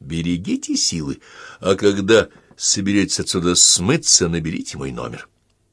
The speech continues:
Покажу вам кабак еще лучше того албанского. Работает допоздна, а здесь через час все равно станет скучно. Одни напьются,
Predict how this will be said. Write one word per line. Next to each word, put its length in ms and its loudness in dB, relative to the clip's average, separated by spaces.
Покажу 380 -2
вам 180 0
кабак 680 0
еще 380 -4
лучше 420 -6
того 260 0
албанского. 680 -2
Работает 560 0
допоздна, 640 0
а 180 6
здесь 380 4
через 360 0
час 280 4
все 160 2
равно 240 4
станет 400 2
скучно. 640 -2
Одни 300 -2
напьются, 840 0